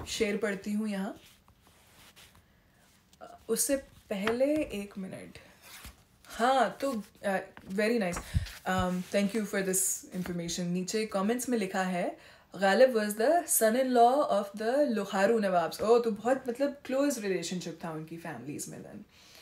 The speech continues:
अम, ओके, ठीक है। तो मैं कुछ और शेर पढ़ती हूँ अभी आपके लिए। अम,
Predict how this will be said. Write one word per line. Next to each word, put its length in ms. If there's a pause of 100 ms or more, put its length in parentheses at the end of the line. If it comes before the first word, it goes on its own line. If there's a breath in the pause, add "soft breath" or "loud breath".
(400 loud breath)
अम, 540 (2250)
ओके, 320 (140)
ठीक 240
है। 180 (200)
तो 380
मैं 360
कुछ 240
और 140
शेर 260
पढ़ती 340
हूँ 140
अभी 220
आपके 320
लिए। 200 (280)
अम, 500